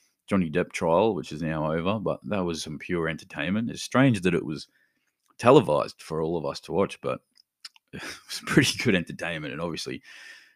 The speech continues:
I'd probably, you know, be on the side of Johnny Depp if I had to pick a side, but man, there was some funny, there was some funny things happening in that.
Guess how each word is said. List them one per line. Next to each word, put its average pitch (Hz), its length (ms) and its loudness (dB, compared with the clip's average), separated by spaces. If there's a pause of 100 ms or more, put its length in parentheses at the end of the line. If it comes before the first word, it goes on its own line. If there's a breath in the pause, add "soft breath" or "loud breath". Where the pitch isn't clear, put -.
(240 loud breath)
I'd 113 500 2
probably, 87 480 2
you 80 140 -8
know, 76 160 -8
be 87 160 -4
on 82 100 -4
the 80 80 -8
side 80 260 -6
of 71 80 -10
Johnny 78 220 -10
Depp 80 200 -8
if - 100 -14
I 78 60 -8
had 76 120 -10
to - 60 -18
pick - 200 -10
a - 40 -20
side, 76 400 -4
but 71 220 -6 (680)
man, 85 280 -10
there 73 160 -8
was - 120 -12
some 73 280 -12 (180)
funny, 85 560 -10 (240)
there 95 80 -6
was 90 100 -6
some 87 120 -8
funny 101 260 -4
things 92 240 -4
happening 80 360 -6
in 78 80 -6
that. 80 200 -4